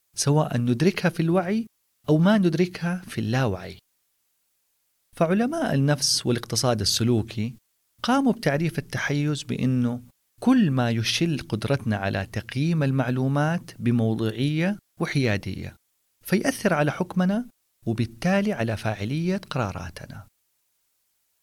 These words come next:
وبكده يكون هذا الانحراف هو بسبب الاختلاف بين طريقة التفكير المفترض إنه نتبعها كأفراد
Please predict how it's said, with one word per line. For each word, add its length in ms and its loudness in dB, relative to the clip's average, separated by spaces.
وبكده 640 -2
يكون 280 2
هذا 280 2
الانحراف 1000 -2
هو 180 4
بسبب 440 2
الاختلاف 800 -2
بين 220 0
طريقة 500 0
التفكير 600 -2
المفترض 720 -2
إنه 160 0
نتبعها 640 0
كأفراد 720 -2